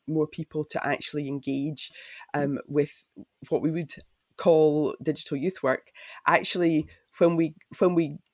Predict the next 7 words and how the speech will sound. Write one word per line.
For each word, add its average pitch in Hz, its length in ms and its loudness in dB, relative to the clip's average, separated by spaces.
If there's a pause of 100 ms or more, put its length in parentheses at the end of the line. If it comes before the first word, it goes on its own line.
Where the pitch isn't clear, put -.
(120)
don't 220 320 0
have 202 440 0
that 170 220 2
same 147 240 -2
pressure 135 680 0 (220)
of 147 100 -8
online, 143 480 -4